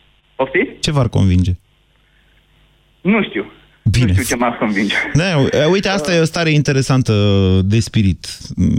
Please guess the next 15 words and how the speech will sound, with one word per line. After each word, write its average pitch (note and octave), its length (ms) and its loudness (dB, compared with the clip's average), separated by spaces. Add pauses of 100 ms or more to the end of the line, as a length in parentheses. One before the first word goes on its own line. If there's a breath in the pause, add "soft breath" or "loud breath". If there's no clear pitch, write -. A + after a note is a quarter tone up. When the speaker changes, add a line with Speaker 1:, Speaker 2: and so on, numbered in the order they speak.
(580)
Speaker 2:
Într-adevăr, D#3 500 0
situația F3 540 -2
este F3+ 200 -2
oarecum D#3 440 0 (280)
închisă, D#3+ 480 2
așa, G2+ 400 2
încuiată. G#2+ 640 2
Abia B2+ 320 2
am D#3+ 140 2
avut D3+ 280 2
alegeri. C#3+ 540 0 (580)
Cine C3 240 0
zice C#3 300 0
că, C#3 400 2
domnule, C#3+ 500 2